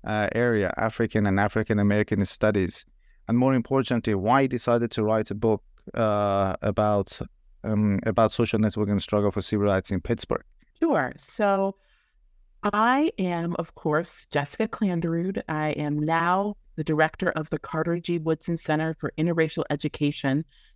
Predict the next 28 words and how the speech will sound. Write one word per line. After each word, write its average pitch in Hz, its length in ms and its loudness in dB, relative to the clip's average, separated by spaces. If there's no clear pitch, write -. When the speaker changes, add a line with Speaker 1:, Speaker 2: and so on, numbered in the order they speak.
Speaker 2:
at - 140 0
Berea 143 320 0
College, 135 480 0
in 143 140 0
addition 156 420 0
to 147 140 -4
being 131 280 2
an 131 60 0
associate 135 500 -2
professor 127 460 0
of 123 140 0
African 127 360 0
and 123 140 0
African 131 380 0
American 127 400 0
Studies 110 480 0
and 131 160 0
History. 127 480 0
Uh, 131 200 -4
I 131 100 -4
get, 147 240 0
I 143 80 0
get 170 160 0
a 180 60 0
lot 175 300 -2
done. 135 340 2
Um, 151 440 -2
and 190 440 2